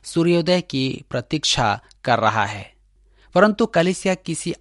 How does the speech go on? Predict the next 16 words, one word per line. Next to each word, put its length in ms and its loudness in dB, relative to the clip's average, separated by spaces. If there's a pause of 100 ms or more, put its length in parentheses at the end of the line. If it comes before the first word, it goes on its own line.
और 240 2
की 140 -6
प्रतीक्षा 560 -2
में 140 -4
है। 280 -12 (280)
एक 300 0
और 220 0
गीत 320 -6
है, 280 -8 (380)
भोर 320 4
समुद्र 540 -2
के 200 -4
पार 360 2
से 220 -8
गरजती 540 -4
हुई 220 -4